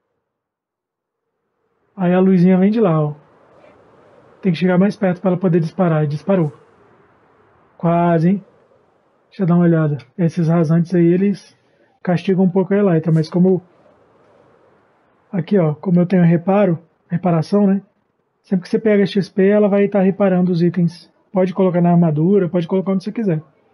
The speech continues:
É, deixa eu pegar umas pedras lisas ali, que talvez eu precise pra poder ativar. Tomara que não, né? Mas se precisar.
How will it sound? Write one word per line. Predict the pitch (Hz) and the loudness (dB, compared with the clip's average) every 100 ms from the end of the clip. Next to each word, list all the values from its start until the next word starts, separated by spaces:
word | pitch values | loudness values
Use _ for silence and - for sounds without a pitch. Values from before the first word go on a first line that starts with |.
| _ _ _ _ _ _ _ _ _ _ _ _ _ _ _ _ _ _ _ _ _ _ _ _ | _ _ _ _ _ _ _ _ _ _ _ _ _ _ _ _ _ _ _ _ _ _ _ _
É, | - 180 | -4 -2
deixa | 170 196 | 0 -2
eu | |
pegar | 196 185 | 0 0
umas | 180 | 0
pedras | 175 180 160 151 | 0 -2 0 0
lisas | 156 170 156 151 | 0 0 0 0
ali, | 156 190 | 0 -2
que | - | -2
talvez | 170 156 | -2 -2
eu | 160 | -4
precise | 170 160 - 208 175 160 | -4 -6 -2 -2 -2 -4
pra | 180 | -6
poder | 175 170 165 | -4 0 0
ativar. | 165 190 160 156 - _ _ _ _ _ _ _ _ _ _ _ _ _ _ _ _ _ _ _ _ _ _ _ _ _ _ _ _ _ _ _ _ _ _ _ _ _ _ _ _ _ _ | -2 -4 -2 -2 -6 _ _ _ _ _ _ _ _ _ _ _ _ _ _ _ _ _ _ _ _ _ _ _ _ _ _ _ _ _ _ _ _ _ _ _ _ _ _ _ _ _ _
Tomara | - 220 240 262 | -8 -4 -2 -2
que | 285 | 0
não, | 247 185 | 2 2
né? | 180 | 4
Mas | 175 175 180 | 2 0 -4
se | 175 | -8
precisar. | 202 190 202 185 185 | -6 -6 -6 -4 -4